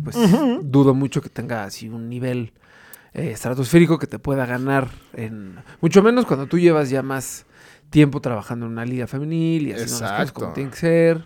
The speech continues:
Speaker 2: Es que la realidad es que tú ahorita traes muy buen dato de la liga femenil, que
Speaker 1: Sí.
Speaker 2: bien lo ha hecho, la verdad, esta, mm,
Speaker 1: Mariana Gutiérrez.
Speaker 2: Mariana Gutiérrez, que es la presidenta de la liga, eh, ¿es liga M X femenil?
Speaker 1: Sí.
Speaker 2: Liga
Speaker 1: Sí, sí,
Speaker 2: M X
Speaker 1: sí.
Speaker 2: Rosa, por ahí ve que también le llaman, ¿no?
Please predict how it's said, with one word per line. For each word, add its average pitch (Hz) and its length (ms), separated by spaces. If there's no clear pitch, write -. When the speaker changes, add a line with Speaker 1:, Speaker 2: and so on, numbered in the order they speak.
Speaker 2:
Es 151 100
que 208 80
la 180 80
realidad 143 260
es 180 120
que 160 80
tú 175 120
ahorita 175 240
traes 160 160
muy 165 120
buen 160 160
dato 160 260
de 131 80
la 117 60
liga 135 180
femenil, 127 400
que 143 320
Speaker 1:
Sí. 135 60
Speaker 2:
bien 139 340
lo 180 80
ha 147 60
hecho, 143 180
la 123 140
verdad, 117 440
esta, 113 540
mm, 104 380
Speaker 1:
Mariana 139 340
Gutiérrez. 117 560
Speaker 2:
Mariana 120 240
Gutiérrez, 135 260
que - 80
es 120 80
la 120 280
presidenta 123 580
de 95 100
la 95 80
liga, 95 800
eh, - 240
¿es - 160
liga 143 300
M 139 160
X 139 440
femenil? 123 380
Speaker 1:
Sí. 208 300
Speaker 2:
Liga 147 160
Speaker 1:
Sí, 156 60
sí, 156 40
Speaker 2:
M - 40
X 147 180
Speaker 1:
sí. 123 80
Speaker 2:
Rosa, 143 280
por 113 140
ahí 117 80
ve 120 140
que - 60
también 113 280
le 107 140
llaman, 107 300
¿no? 170 180